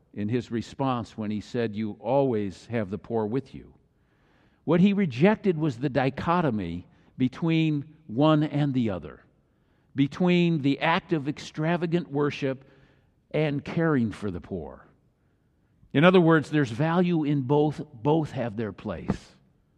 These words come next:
There's place for adoration and worship in matters of faith. But Mary was responding to this two hundred and twenty amp faith of hers,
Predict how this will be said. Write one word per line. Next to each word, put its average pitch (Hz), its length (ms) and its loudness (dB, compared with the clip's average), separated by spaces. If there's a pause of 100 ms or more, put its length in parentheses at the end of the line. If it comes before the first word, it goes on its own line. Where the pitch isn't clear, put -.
(840)
There's 143 380 2 (420)
place 196 600 2 (100)
for - 260 -2
adoration 147 760 2
and 131 240 -2
worship 143 500 0
in 104 180 -2
matters 107 360 -2
of 95 100 -6
faith. 104 500 -6 (1600)
But - 160 -6
Mary 208 340 8
was 160 240 0
responding 160 760 0
to 160 120 -2
this 135 240 -6
two 180 240 -2
hundred 160 320 -2
and 127 100 -4
twenty 151 440 0
amp 151 260 -2
faith 143 400 0
of 113 140 -2
hers, 117 420 -4